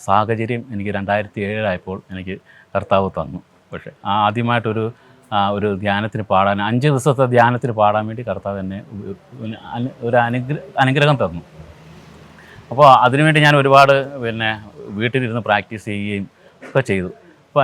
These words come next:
എൻ്റെ ജീവിതത്തിൽ എനിക്ക് പിന്നെ ഇത് എനിക്ക് ഏറ്റവും കൂടുതൽ, ആ, എനിക്ക്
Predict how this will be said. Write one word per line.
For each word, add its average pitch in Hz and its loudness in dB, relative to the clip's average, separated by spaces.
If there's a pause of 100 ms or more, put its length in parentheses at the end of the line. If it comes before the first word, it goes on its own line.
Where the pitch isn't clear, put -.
എൻ്റെ 143 0
ജീവിതത്തിൽ 165 0
എനിക്ക് 147 0 (240)
പിന്നെ 123 -2 (240)
ഇത് 123 -4 (680)
എനിക്ക് 113 -4
ഏറ്റവും 139 -2
കൂടുതൽ, 135 0 (260)
ആ, - 0 (400)
എനിക്ക് 110 -10